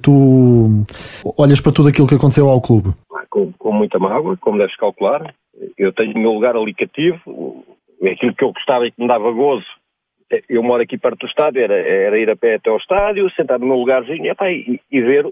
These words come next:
Speaker 2: o Vitória já com qualquer equipa da Primeira Liga. Eu acho que é aquilo que todos os vitorianos tiveram sempre habituados a vida toda. Ou praticamente, de vez em quando vêm cá abaixo à segunda, à segunda Liga, mas depois sobem rapidamente.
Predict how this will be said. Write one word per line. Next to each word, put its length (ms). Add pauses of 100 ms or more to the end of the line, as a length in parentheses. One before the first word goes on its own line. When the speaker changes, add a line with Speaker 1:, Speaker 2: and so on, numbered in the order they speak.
Speaker 2:
o 140
Vitória 420
já 140
com 160
qualquer 320
equipa 300
da 100
Primeira 320
Liga. 380 (580)
Eu 180
acho 140
que 80
é 60
aquilo 180
que 100
todos 240
os 100
vitorianos 540 (220)
tiveram 340
sempre 260
habituados 400
a 40
vida 240
toda. 420
Ou 100
praticamente, 520
de 80
vez 80
em 80
quando 180
vêm 160
cá 160
abaixo 260
à 120
segunda, 440
à 60
segunda 240
Liga, 180
mas 120
depois 180
sobem 240
rapidamente. 560